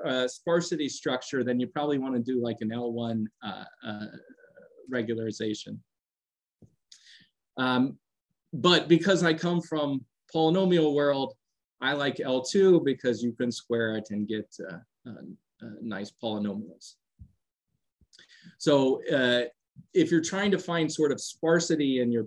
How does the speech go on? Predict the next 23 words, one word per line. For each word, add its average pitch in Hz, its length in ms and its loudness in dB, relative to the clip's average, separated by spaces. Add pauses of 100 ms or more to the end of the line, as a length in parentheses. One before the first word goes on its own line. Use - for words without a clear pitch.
parameters, 147 600 -2
then 127 160 -2
you 127 80 0 (100)
probably 123 340 -2
want 117 200 -4
to 110 160 -4
do 110 240 -4
an 107 100 -2
L 107 220 -8
one 107 240 -4
regularization. 104 960 -10 (1500)
And 170 480 6
then 147 280 4
my 139 260 -2
techniques 127 680 -2
from, 110 360 0 (360)
uh, 104 240 -4 (120)
algebraic 113 440 -2
geometry 113 560 -4
don't 101 240 -6 (200)
no 117 180 0
longer 101 400 -8
work. - 220 -10